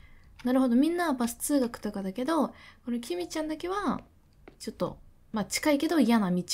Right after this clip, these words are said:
を通るって感じなんだね。これ絶対パニクってあの、いろんなキーボードしちゃうな。うわ、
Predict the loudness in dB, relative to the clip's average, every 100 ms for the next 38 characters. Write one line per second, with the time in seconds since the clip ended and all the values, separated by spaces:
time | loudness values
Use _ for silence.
0 | -2 -2 -4 -4 -8 -10 -10 -12 -4 -2
1 | -2 -4 -20 -20 -20 -20 -20 -20 _ _
2 | _ _ _ -20 _ _ -6 -2 -4 -4
3 | 0 0 4 2 2 -2 -4 -2 0 2
4 | 4 2 2 0 0 -2 -4 -4 -4 -4